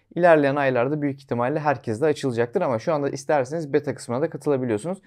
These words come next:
İlerleyen dakikalarda nasıl katılacağınızı anlatacağım. Şimdi yeni sistemde şu şekilde olacak. Artık bir kişi beş kişiyle birlikte kütüphanesini paylaşabilecek ve aynı şekilde o beş kişi de diğer üyelerle paylaşabilecek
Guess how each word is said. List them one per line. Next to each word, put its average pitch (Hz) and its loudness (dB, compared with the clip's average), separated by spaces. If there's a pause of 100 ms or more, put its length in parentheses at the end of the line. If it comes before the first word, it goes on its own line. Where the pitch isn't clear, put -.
(220)
İlerleyen 139 4
dakikalarda 120 -2
nasıl 151 -8
katılacağınızı 110 -4
anlatacağım. 104 -4
Şimdi 175 -2
yeni 214 6
sistemde 180 -2
şu 180 -14
şekilde 135 -2
olacak. 127 2
Artık 175 4
bir 185 -2
kişi 156 -4
beş 185 4
kişiyle 139 -4
birlikte 185 0
kütüphanesini 156 -2
paylaşabilecek 147 0
ve 151 4
aynı 147 4
şekilde 139 -2
o 131 0
beş 156 2
kişi 117 -8
de 185 0 (500)
diğer 147 4 (120)
üyelerle 120 0
paylaşabilecek 135 0